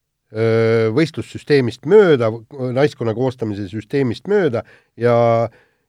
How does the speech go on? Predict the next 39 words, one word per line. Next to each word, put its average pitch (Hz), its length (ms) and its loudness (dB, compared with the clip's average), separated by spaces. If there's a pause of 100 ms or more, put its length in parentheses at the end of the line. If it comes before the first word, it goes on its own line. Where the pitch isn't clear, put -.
ja 107 60 -4
võttis 156 540 -4 (260)
satsi - 460 -6
siis 104 180 -10
need, 175 380 2 (400)
kes 113 100 -16
tema 175 240 2
arvates 113 400 -4
peaks - 320 -4
satsi 123 320 -6
kuuluma, 135 320 0
jättes 139 400 -4
välja 135 240 -4
siis 98 220 -14 (260)
nii 226 140 -4 (160)
Irina 143 340 0
Emrichi 131 600 -2 (420)
kui 131 180 0
ka 120 140 0
Nelli 131 240 2
Differti. - 540 -6 (840)
Ja, 127 140 2 (100)
ja, 135 400 2
ja 131 140 2
tegelikult 175 500 2
nii 175 80 2
ongi. 156 240 2 (280)
Nelli 190 280 0
Differtil 139 480 -2
on 120 80 2
täiesti 143 480 0
hea 175 160 0
võimalus 131 480 0
olümpiale 131 400 -2
pääseda 123 560 -2
läbi 139 240 -2
Eesti 156 380 -6
edetabeli, 127 840 -2
eks, - 220 -10